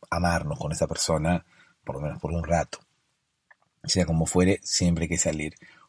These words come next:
bien vestidos de casa. No solamente la ropa que se ve, sino incluso la ropa interior también.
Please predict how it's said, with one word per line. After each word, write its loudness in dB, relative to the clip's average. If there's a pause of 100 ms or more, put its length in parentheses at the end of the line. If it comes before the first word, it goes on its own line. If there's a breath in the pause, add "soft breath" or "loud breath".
(120)
bien 4
vestidos -2
de -2
casa. 2 (2000)
No 2
solamente 0 (960)
la 2
ropa 2
que -8
se -2
ve, 6
sino -2
incluso -2
la 0
ropa -4
interior -4 (160)
también. -12